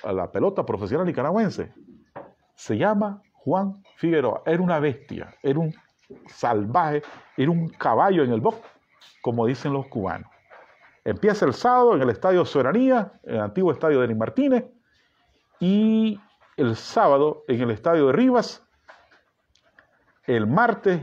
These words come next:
y miércoles, martes en Managua, miércoles en Managua, jueves de descanso, viernes, sábado y domingo. Así se va a jugar. Pero nosotros, pero nosotros necesitamos de, de, de, de, de, <laughs> este don Jimmy, dale con una cosa.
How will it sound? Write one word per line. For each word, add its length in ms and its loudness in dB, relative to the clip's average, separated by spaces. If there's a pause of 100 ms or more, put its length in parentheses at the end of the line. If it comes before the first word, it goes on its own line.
y 80 -2
miércoles, 680 2 (160)
martes 460 -2
en 60 -2
Managua, 600 0 (540)
miércoles 640 0
en 120 -4
Managua, 440 0
jueves 260 2
de 60 2
descanso, 500 0
viernes, 400 0
sábado 260 0
y 40 2
domingo. 340 -2
Así 160 -4
se 100 -4
va 80 0
a 40 -2
jugar. 240 -2 (460)
Pero 160 0
nosotros, 640 0 (2750)
pero 140 0
nosotros 320 2
necesitamos 460 0
de, 140 2
de, 240 -4
de, 300 -10
de, 300 -2 (120)
de, 400 -6 (600)
<laughs> 0 -
este 360 -4
don 220 0
Jimmy, 240 -2
dale 200 2
con 220 0
una 240 -4
cosa. 340 -2